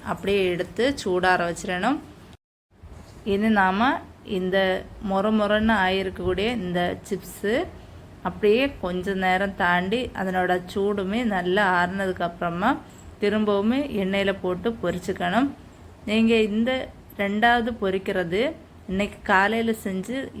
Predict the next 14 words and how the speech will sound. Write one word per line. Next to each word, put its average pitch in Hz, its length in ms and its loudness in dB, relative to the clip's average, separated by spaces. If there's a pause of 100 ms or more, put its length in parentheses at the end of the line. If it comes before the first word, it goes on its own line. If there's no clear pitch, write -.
(160)
ஈவினிங் 240 500 0
வேணும்னாலும் 190 640 0 (140)
பொரிச்சுக்கலாம். 190 680 0 (480)
ரொம்ப 190 240 0 (160)
ஃப்ரெஷ்ஷா 190 400 0 (100)
தான் 196 140 2
இருக்கும். 185 360 0 (320)
இப்பதான் 220 400 4
எண்ணெயில 196 280 0 (100)
போடுறது, 180 320 -2 (120)
நாம 180 200 -2 (160)
ஏற்கனவே 196 420 -2 (160)
பொரிச்சு 185 460 -2 (300)
திரும்ப 202 340 2